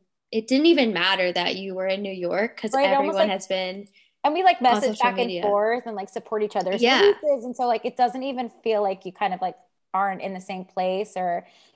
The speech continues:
Speaker 2: um,
Speaker 1: Right.
Speaker 2: kind of, like I said, sometimes you don't skip a beat.
Speaker 1: Right, exactly.
Speaker 2: Yeah.
Speaker 1: It's so crazy.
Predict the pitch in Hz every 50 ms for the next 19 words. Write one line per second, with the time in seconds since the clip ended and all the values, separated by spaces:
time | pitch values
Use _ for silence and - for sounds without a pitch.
0 | _ _ - - 202 196 175 240 247 240 226 208 226 - - _ _ _ _ -
1 | 254 240 240 226 - 202 214 208 220 202 - 196 185 - 202 185 190 196 196 175
2 | 208 190 - 180 175 175 - - - - 185 190 - 170 160 - - 147 139 139
3 | - - _ _ _ _ _ _ _ _ _ _ _ _ _ _ _ _ _ -
4 | 233 233 285 330 392 294 214 - 220 220 233 233 233 269 262 - - 196 190 -
5 | 220 165 - - 240 233 240 240 - 214 226 247 247 208 202 196 196 214 247 247
6 | _